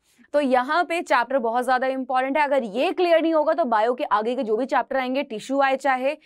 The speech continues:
यानी कि ऊतक, या फिर जीवों में विविधता, वो भी क्लियर नहीं हो पाएंगे। तो उसको क्लियर करना बहुत ज़्यादा ज़रूरी है।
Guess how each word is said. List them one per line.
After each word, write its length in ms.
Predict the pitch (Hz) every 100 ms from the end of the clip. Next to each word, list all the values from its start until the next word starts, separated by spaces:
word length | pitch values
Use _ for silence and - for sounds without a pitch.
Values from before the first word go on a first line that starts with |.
| - -
यानी 160 | 240 254
कि 120 | 277
ऊतक, 340 | 262 262 311 277
या 180 | 294 311
फिर 180 | 392 339
जीवों 360 | 294 320 349
में 120 | 359 359
विविधता, 440 | 320 311 302 240
वो 180 | 226 302
भी 140 | 339
क्लियर 220 | 349 339
नहीं 120 | 330 330
हो 60 |
पाएंगे। 320 | 277 269 247 202
तो 360 | - - -
उसको 140 | 277 320
क्लियर 240 | 320 330
करना 220 | 339 349
बहुत 280 | 277 285 311
ज़्यादा 160 | 320 320
ज़रूरी 420 | 294 302 330 320
है। 180 | 226